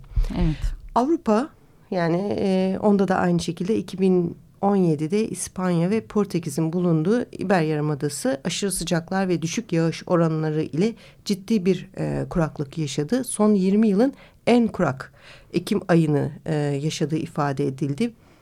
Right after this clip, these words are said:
Speaker 2: Portekiz hükümeti bu dönemde su tasarrufu kampanyası, e, başlattı.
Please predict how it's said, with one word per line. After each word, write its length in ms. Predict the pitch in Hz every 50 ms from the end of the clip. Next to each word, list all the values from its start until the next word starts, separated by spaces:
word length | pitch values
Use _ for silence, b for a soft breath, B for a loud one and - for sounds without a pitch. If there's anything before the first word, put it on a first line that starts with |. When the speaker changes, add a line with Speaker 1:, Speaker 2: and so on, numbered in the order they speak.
| b b
Speaker 2:
Portekiz 460 | - 190 185 185 190 175 - 143 -
hükümeti 500 | 156 139 - - 156 151 143 139 220 196
bu 100 | 185 175
dönemde 360 | 160 156 151 147 143 170 208 220
su 200 | - - - -
tasarrufu 520 | - 151 - - 147 139 135 135 135 -
kampanyası, 720 | - 151 147 135 - 143 139 135 131 123 131 - - 139 135 - B B B B B B B
e, 280 | 170 165 160 156 147 151
başlattı. 720 | 165 165 165 - - 156 147 - - - - 247 269